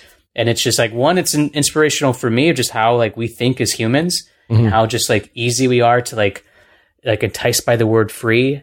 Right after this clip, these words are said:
Speaker 1: and, like, how, like, how, like, the consumer brain works. And it's been,
Speaker 2: Mm-hmm.
Speaker 1: like, helpful. Like, I'm not trying to, like, cheat anybody into, like, taking advantage of a free offer.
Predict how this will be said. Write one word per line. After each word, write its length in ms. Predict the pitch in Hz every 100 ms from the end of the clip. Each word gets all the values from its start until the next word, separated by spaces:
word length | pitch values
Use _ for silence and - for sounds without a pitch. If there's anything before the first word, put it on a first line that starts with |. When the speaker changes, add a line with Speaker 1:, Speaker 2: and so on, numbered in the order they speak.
| _
Speaker 1:
and, 100 | 120
like, 140 | 107
how, 280 | - 117 107 - _
like, 120 | 117
how, 360 | - - 113 107 -
like, 160 | 123 -
the 80 | 123
consumer 540 | - 110 - 120 123
brain 340 | 113 113 113
works. 500 | 98 95 131 - - - _ _ _ -
And 120 | 120
it's 120 | 160
been, 80 | 120
Speaker 2:
Mm-hmm. 60 | 202
Speaker 1:
like, 140 | 131
helpful. 380 | - 180 208 117
Like, 120 | 123
I'm 100 | 123
not 140 | 151 160
trying 200 | - 139
to, 60 | 120
like, 260 | 107 -
cheat 440 | - - 156 165 _ _
anybody 440 | 120 127 127 131
into, 160 | 131 123
like, 240 | 117 107
taking 420 | - 127 135 123 123 _ _
advantage 380 | 123 110 113 110
of 120 | 107
a 40 | 101
free 240 | - 123
offer. 580 | 101 139 - 101 98